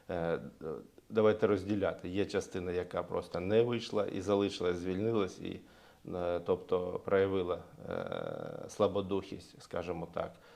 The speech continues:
М, ну, по-різному можна оцінювати, ну, називемо це так поки що. Е, ну, і частина, е, які дійсно перейшли на бік ворога,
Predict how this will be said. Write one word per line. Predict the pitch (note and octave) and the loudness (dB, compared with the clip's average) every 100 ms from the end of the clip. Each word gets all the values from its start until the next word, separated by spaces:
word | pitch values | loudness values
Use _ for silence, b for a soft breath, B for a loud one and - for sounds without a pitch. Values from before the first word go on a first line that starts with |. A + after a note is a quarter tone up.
| B B B B - - | B B B B -20 -18
М, | G2+ - - - - - - - - - | -16 -14 -14 -16 -16 -16 -18 -20 -20 -10
ну, | - A2+ F2+ - - B B B B B _ | -2 0 0 -6 -20 B B B B B _
по-різному | A#2 A2 F#2 F2+ F2+ | 8 8 6 0 0
можна | F2+ F2 F2 | 0 0 -2
оцінювати, | F2 - B2+ A#2 G#2 - G2 - B B | -2 0 6 6 6 4 -4 -6 B B
ну, | A2 | 0
називемо | G2 F#2 G#2 A2 G#2+ | 2 2 10 12 12
це | F#2 G2+ | 6 2
так | E2+ E2+ - - | -2 -4 -4 -10
поки | - F2+ | -10 -10
що. | - - - B B B B - - - | -10 -12 -14 B B B B -18 -14 -12
Е, | - F#2 F#2+ F#2+ - - - | -10 -8 -8 -8 -12 -10 0
ну, | A#2 | 0
і | - F#2+ | 0 -6
частина, | - F2+ - A#2+ A2+ G#2 B B B - | -6 -6 0 2 2 2 B B B -16
е, | F#2 F2+ - - - - - - | -10 -8 -6 -6 -8 -10 -12 -10
які | F#2+ F2+ G#2 G2+ | -10 -4 -2 -2
дійсно | E2+ - G#2 - F#2+ | -4 -6 -4 -2 -2
перейшли | - F2+ - G2 | -2 -4 -2 0
на | F#2 F2 | 0 -2
бік | F2 F#2 F#2+ | -4 -8 -6
ворога, | F#2+ A2+ A2 G#2 | 4 6 8 4